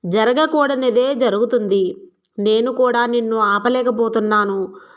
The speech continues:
తెలిసి తెలిసి తప్పు చేస్తున్నావు. ఒక్క స-, అవకాశం ఇస్తాను.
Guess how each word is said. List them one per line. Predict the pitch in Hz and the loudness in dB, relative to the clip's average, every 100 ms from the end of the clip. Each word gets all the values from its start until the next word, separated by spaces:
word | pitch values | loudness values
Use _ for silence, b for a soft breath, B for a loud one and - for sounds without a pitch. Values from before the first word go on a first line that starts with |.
| B - | B -2
తెలిసి | 262 285 294 302 | 0 0 0 -2
తెలిసి | 254 262 262 285 | 0 0 0 0
తప్పు | 285 247 214 247 | 2 0 0 0
చేస్తున్నావు. | 247 233 247 233 208 202 196 - - | 0 0 0 0 0 0 0 -2 -4
ఒక్క | 202 226 240 220 | -4 -2 -2 -2
స-, | 226 - | -2 -2
అవకాశం | 190 208 247 247 254 226 | -2 0 0 0 0 0
ఇస్తాను. | 196 220 208 202 190 | -2 0 0 0 -2